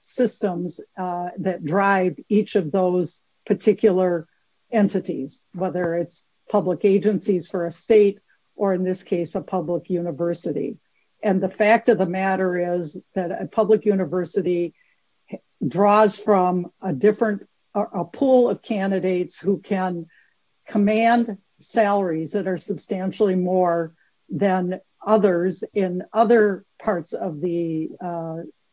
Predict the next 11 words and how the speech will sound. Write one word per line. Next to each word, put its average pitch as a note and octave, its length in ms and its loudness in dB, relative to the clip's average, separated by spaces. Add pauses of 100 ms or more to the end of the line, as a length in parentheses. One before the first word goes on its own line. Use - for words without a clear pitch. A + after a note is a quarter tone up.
(260)
uh, E3+ 300 -2 (360)
state G3 440 2
agency F#3+ 680 2
system, F3 640 0 (340)
such - 320 0
as F3 180 -2
for F#3+ 140 -4
the E3 140 -4
state E3+ 300 -4
of E3+ 100 -2
Minnesota. F3 800 0